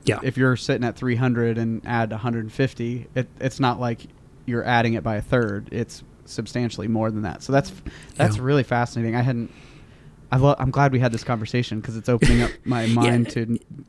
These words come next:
Speaker 2: different
Speaker 1: it
Speaker 2: ideas that I hadn't had.
Speaker 1: Yeah, it, it's the burn, the burn with aerodynamics, right, is that, you know, we, we talk about, you know, like, this rolling resistance is an asymmetric problem, but it, it's kind of linear. Um,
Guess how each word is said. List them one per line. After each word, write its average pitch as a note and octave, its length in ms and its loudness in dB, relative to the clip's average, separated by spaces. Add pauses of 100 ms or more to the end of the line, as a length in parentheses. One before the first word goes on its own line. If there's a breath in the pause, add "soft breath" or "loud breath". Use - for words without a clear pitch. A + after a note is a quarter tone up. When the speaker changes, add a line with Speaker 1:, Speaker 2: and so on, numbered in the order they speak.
(140)
Speaker 2:
different B2 320 0
Speaker 1:
it A#2 40 0
Speaker 2:
ideas A#2 360 -2
that G#2 80 -4
I A2 60 -2
hadn't A2 240 -2
had. G#2+ 280 -2 (1400 loud breath)
Speaker 1:
Yeah, C3+ 280 4 (140)
it, G3 200 0
it's - 160 2
the D#3+ 100 4
burn, D3+ 320 4
the C3+ 100 2
burn A3+ 260 6
with F#3+ 120 0
aerodynamics, A#2 880 2
right, G#2+ 200 -2
is G2 160 -4
that, G2 260 -6
you A#2+ 80 -6
know, G#2 60 -6
we, A2+ 260 -6 (140)
we A#2 60 -8
talk - 240 -4
about, G#2 360 0 (640)
you A2+ 100 -2
know, G2+ 100 -2
like, G2 180 -6
this - 200 -4
rolling B2 240 4
resistance G#2 420 -2
is F#2+ 140 -4
an F#2 140 -6
asymmetric G2+ 680 -2
problem, F#2 420 -2
but F#2+ 200 -10
it, A#2+ 120 -4 (140)
it's - 200 0
kind A#2 320 2
of G2 140 -4
linear. F#2+ 420 -6 (600 loud breath)
Um, G2 460 -2